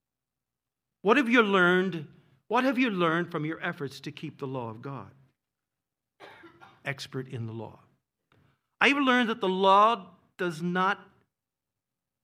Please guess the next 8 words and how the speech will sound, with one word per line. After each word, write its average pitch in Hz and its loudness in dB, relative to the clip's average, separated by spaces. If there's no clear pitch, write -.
does 170 -6
an 185 -6
ex-, 233 -2
it 143 -6
does 196 2
an 180 -4
excellent 180 -4
job 110 -16